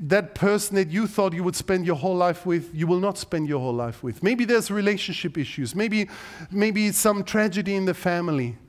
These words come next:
Maybe your health is not where you would hope it to be. But you know what? That is actually not the real question. The real question for you and I actually is,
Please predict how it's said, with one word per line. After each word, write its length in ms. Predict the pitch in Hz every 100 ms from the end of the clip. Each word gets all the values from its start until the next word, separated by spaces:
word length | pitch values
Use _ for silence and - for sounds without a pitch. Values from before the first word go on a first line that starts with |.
| - - - - - -
Maybe 180 | 208 226
your 160 | 233 220
health 380 | 180 233 -
is 160 | 190 151
not 280 | 220 202 180
where 400 | 165 185 175 175
you 160 | 165
would 140 | 170 147
hope 300 | 147 175 165
it 80 | -
to 120 | 143
be. 300 | 131 117 113 - - _ _ _ _ _ _ _ _ _ _ _ - _ _ _ _ -
But 100 | 202
you 120 | 208
know 80 | 214
what? 240 | 226 214
That 140 | 208 220
is 120 | 196
actually 320 | 196 190 190
not 220 | 185 185
the 100 | 160
real 180 | 156 170
question. 640 | 165 147 131 - 120 113 - _ _ - - - - _
The 100 | 175
real 240 | 208 311
question 720 | 294 233 233 226 - 208 190 185
for 200 | - 180
you 220 | 185 185
and 140 | 180
I 280 | 170 170 175 -
actually 680 | 170 - - 165 160 151 143
is, 300 | 139 131